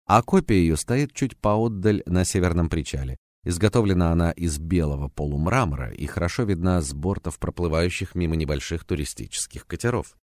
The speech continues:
В руках безмолвно каменный Раффлс держит лист бумаги. Это свидетельствует не столько о его сиюминутной чиновничьей занятости, сколько о желании когда-нибудь, когда появится возможность хоть немного отдохнуть от всех этих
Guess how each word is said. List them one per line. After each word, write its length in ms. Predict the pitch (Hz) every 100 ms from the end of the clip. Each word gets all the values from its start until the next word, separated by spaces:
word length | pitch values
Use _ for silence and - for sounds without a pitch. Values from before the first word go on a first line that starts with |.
| _ _ _ _ _
В 120 | 85 117
руках 500 | 147 190 151 - -
безмолвно 640 | 80 85 87 101 95 80 87
каменный 440 | - 78 78 82
Раффлс 400 | 85 71 - 64 80
держит 800 | 90 147 120 117 117 - - - -
лист 280 | 110 -
бумаги. 520 | - 110 73 - 50 - _ _ _ _
Это 240 | 85 87
свидетельствует 720 | - 98 95 90 85 - 95 107
не 80 | 104
столько 520 | - 117 104 - 90
о 180 | - 87
его 220 | 90 95
сиюминутной 800 | - 107 104 113 98 - 80 78
чиновничьей 640 | - 92 73 76 73 82
занятости, 840 | 85 139 160 104 - 69 - - - _ _ _
сколько 400 | - - 139 123
о 40 | 107
желании 520 | 107 131 135 113 92
когда-нибудь, 1300 | - 95 92 107 101 90 80 92 143 104 - - - -
когда 240 | - 62
появится 420 | - 71 69 - 69
возможность 600 | 71 80 107 80 73 -
хоть 240 | 82 -
немного 400 | 90 101 82 73
отдохнуть 480 | 73 82 - 98 -
от 120 | -
всех 280 | - 104 -
этих 240 | 78 80